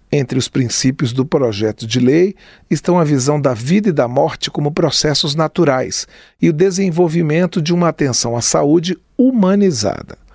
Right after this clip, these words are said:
Os cuidados paliativos, segundo o texto, devem ser utilizados o mais precocemente possível. A abordagem ao paciente deve ser multidisciplinar e deve haver um sistema de apoio também à família.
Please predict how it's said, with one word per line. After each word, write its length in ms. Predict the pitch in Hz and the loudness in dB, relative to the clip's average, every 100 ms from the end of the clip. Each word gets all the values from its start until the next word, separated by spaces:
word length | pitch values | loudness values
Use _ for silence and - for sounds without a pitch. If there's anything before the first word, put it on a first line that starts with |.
| - - - - - | -20 -20 -20 -20 -6
Os 120 | - | -4
cuidados 420 | - 131 117 117 | 0 0 0 -2
paliativos, 840 | - 123 120 113 - 190 208 214 - | -2 0 0 -2 0 2 2 0 -2
segundo 320 | 147 127 127 | -2 -2 -2
o 40 | |
texto, 440 | 131 160 180 - - - - _ | 0 0 0 -4 -16 -20 -20 _
devem 280 | 165 165 185 | -2 0 0
ser 180 | - 165 | 0 -2
utilizados 760 | 147 147 131 120 160 156 - - | 0 0 0 0 0 -2 -8 -4
o 100 | 185 | 0
mais 340 | 185 151 170 - | 2 0 -2 -2
precocemente 760 | 208 185 190 175 185 156 151 | -2 -2 -2 -2 -2 -2 -4
possível. 600 | - 196 - 156 139 110 - _ _ _ _ | -4 -4 -2 0 0 -2 -10 _ _ _ _
A 100 | 269 | 0
abordagem 640 | 254 190 147 131 120 117 120 | 2 2 2 0 0 -2 -4
ao 100 | 120 | -2
paciente 720 | 151 160 - 151 156 165 - - - | -2 0 -2 0 0 -2 -6 -10 -8
deve 240 | - 151 156 | 0 0 0
ser 360 | - 156 - - | -2 -2 -2 -2
multidisciplinar 1300 | 143 156 190 - 180 175 - 190 208 170 117 - - - - - - | 0 2 0 -2 -2 -2 -2 -2 0 0 -2 -6 -12 -18 -20 -20 -4
e 60 | 139 | 0
deve 260 | 127 123 | 2 0
haver 220 | 117 127 | 2 0
um 40 | 127 | 0
sistema 460 | - 120 - 131 | -2 -4 -2 -2
de 100 | 123 | 0
apoio 460 | 131 123 147 165 196 - - | -2 -2 0 2 0 -4 -2
também 480 | 214 208 139 143 | 0 2 0 0
à 40 | 156 | -2
família. 540 | - 214 185 107 - | -2 0 0 0 -6